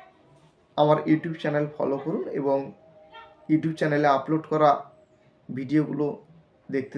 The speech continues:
থাকুন, এবং যারা চ্যানেলে নতুন হয়েছেন চ্যানেলটি সাবস্ক্রাইব করুন।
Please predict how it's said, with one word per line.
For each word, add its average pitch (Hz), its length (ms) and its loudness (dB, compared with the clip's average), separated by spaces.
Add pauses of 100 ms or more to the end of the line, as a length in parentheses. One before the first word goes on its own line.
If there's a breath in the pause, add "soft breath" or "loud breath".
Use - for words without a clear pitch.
থাকুন, - 240 -10 (180)
এবং 127 140 -4 (120)
যারা 131 260 0
চ্যানেলে 127 280 -2 (100)
নতুন 127 280 -10
হয়েছেন 143 340 -8
চ্যানেলটি 127 400 -4 (260)
সাবস্ক্রাইব 135 500 -2
করুন। 110 180 -10